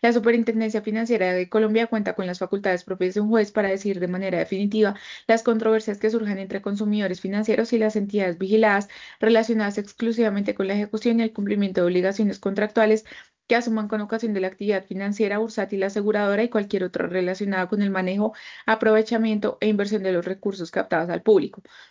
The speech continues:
En ejercicio de la acción que el artículo cincuenta y seis de la Ley catorce ochenta del dos mil once ha denominado acción de protección al consumidor. Para estos efectos, lo primero que cumple señalar es que la ley define la prescripción como un modo de adquirir las cosas ajenas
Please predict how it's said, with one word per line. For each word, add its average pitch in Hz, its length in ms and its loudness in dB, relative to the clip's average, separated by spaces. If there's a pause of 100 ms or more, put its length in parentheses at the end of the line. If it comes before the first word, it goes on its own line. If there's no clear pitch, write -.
En 226 120 2
ejercicio 220 380 0
de 190 80 2
la 202 80 0
acción 247 300 0
que 247 80 2
el 226 40 4
artículo 214 380 0
cincuenta 202 380 -4
y 208 60 -2
seis 202 220 -2
de 180 60 0
la 185 140 2
Ley 196 100 0
catorce 185 380 -4
ochenta 196 320 -4
del 185 80 0
dos 208 120 0
mil 196 160 0
once 214 240 0
ha 214 100 2
denominado 196 440 0
acción 226 240 -2
de 185 80 -2
protección 175 460 -2
al 160 100 -6
consumidor. 170 560 -6 (1400)
Para 233 200 6
estos 226 240 0
efectos, 226 400 0
lo 214 100 0
primero 214 300 -2
que 202 120 -12
cumple 214 280 0
señalar 202 480 2
es 226 160 -2
que 214 100 2
la 208 80 2
ley 214 220 2
define 196 400 0
la 190 100 -2
prescripción 226 600 -2
como 214 160 2
un 196 120 0
modo 202 200 4
de 196 80 4
adquirir 214 360 2
las 180 200 -2
cosas 185 240 0
ajenas 202 480 0